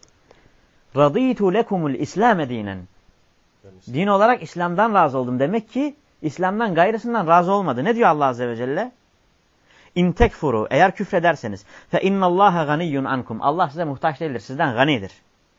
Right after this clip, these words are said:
Speaker 1: La yerda li ibadihil kufur. Kullarından neye razı olmaz?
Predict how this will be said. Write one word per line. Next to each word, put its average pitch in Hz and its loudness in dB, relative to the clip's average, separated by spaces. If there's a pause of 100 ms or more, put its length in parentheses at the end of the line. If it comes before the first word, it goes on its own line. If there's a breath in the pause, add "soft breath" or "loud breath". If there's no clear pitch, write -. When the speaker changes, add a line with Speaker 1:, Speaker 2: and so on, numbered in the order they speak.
(420 soft breath)
Speaker 1:
La 202 8
yerda 175 2
li 156 0
ibadihil 131 -4
kufur. 107 -8 (380)
Kullarından 151 0
neye 185 2
razı 151 2
olmaz? 180 -2